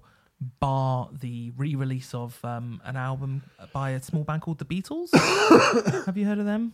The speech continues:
Speaker 1: It's called
Speaker 2: Yeah, yeah,
Speaker 1: Abbey
Speaker 2: I've heard of
Speaker 1: Road.
Speaker 2: them.
Speaker 1: Yeah, yeah. Um, that's the only other album to have a perfect score on the album, uh, on the, on the, on Metacritic. Um, that's based on eleven reviews, and that might change by the time this goes out. But, you know, at time of recording, um,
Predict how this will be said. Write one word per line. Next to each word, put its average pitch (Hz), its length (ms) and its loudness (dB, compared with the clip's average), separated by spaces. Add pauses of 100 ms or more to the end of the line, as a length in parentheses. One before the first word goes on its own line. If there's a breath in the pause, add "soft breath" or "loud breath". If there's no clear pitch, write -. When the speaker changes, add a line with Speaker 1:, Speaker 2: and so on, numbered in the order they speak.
Speaker 1:
It's - 120 -20
called - 140 2
Speaker 2:
Yeah, 170 120 6
yeah, - 0 -
Speaker 1:
Abbey - 100 4
Speaker 2:
I've 175 80 4
heard 170 200 4
of - 80 -
Speaker 1:
Road. 202 80 2
Speaker 2:
them. - 160 -6
Speaker 1:
Yeah, 139 420 2
yeah. 135 280 0 (440)
Um, 135 240 -2 (540 loud breath)
that's 127 200 -2
the 143 120 -2
only 135 320 -2
other 127 180 -2
album 123 300 -4
to 131 60 -6
have 123 100 -8
a 123 40 -10
perfect 127 320 -4
score 123 240 -6
on 123 60 -4
the 123 80 -6
album, 120 500 -6
uh, 120 220 -4
on 127 140 -2
the, 127 260 -6
on 123 160 -6
the, 120 240 -8
on 120 160 -8
Metacritic. - 640 -10 (120)
Um, 117 200 -6
that's 143 120 -6
based 135 280 -2
on 127 80 -2
eleven 120 320 -8
reviews, 117 420 -12
and 123 100 -8
that 104 120 -6
might 123 300 -4
change 113 360 -10
by - 100 -12
the 110 80 -8
time 110 200 -10
this 110 100 -10
goes 110 240 -10
out. 110 240 -10
But, - 300 -12
you 117 60 -10
know, 117 140 -10 (140)
at - 120 -18
time 117 220 -12
of 120 100 -16
recording, 117 400 -10 (580 soft breath)
um, 120 800 -6